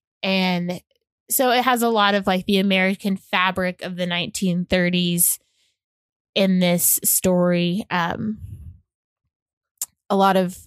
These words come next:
relig-, uh, focus on religion and faith and what it, what does it mean exactly. There was a surprising twist at the end that had, gave it a little bit of a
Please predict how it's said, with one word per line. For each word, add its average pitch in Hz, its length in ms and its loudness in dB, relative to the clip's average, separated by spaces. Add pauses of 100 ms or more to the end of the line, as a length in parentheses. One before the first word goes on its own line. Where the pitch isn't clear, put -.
relig-, 190 600 0
uh, 180 360 2 (120)
focus 202 320 0
on 185 160 0
religion 185 480 0
and 180 160 0
faith 180 540 -2
and 185 120 0
what 175 120 2
it, - 160 0 (180)
what 190 220 -2
does 196 180 -2
it - 100 -8
mean 175 380 -2
exactly. 175 800 -4 (360)
There 277 140 2
was 359 160 0
a 392 80 2
surprising 330 640 0
twist - 480 -2
at 262 140 -4
the 226 240 2
end 220 300 0
that 202 220 -4
had, 214 220 0
gave 202 200 0
it 208 80 0
a 208 80 0
little 202 240 0
bit 196 160 -2
of 190 180 -2
a 175 340 0